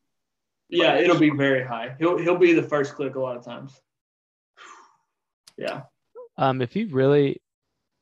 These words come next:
Speaker 3: uh, I think my favorite receivers on that offense are in, um, in order, uh, Kareem Hunt, David Njoku, who's questionable. Um, so Austin Hooper,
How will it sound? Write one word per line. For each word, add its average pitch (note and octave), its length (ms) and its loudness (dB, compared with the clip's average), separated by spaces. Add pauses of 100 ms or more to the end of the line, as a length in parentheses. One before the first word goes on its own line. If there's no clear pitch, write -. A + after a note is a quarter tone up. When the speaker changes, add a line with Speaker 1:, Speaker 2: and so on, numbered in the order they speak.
(120)
Speaker 3:
uh, A#2+ 200 0
I A2+ 100 -2
think G3 180 -2
my A#2 160 -2 (100)
favorite B2+ 280 -4
receivers A#2+ 520 -6
on A#2 140 -8
that A2+ 140 -2
offense B2+ 540 -6 (100)
are G#2 340 -2
in, A2 340 -8 (220)
um, G2+ 580 -4 (460)
in B2+ 160 -2
order, A#2+ 480 0 (400)
uh, G2 400 -8 (400)
Kareem A2+ 300 -4
Hunt, G#2+ 260 -2 (1300)
David A#2 260 4 (120)
Njoku, A2 560 -8
who's - 160 -6
questionable. G2 640 -6 (1300)
Um, G2+ 280 -6
so - 160 -8
Austin A2 300 -4
Hooper, A#2+ 520 -4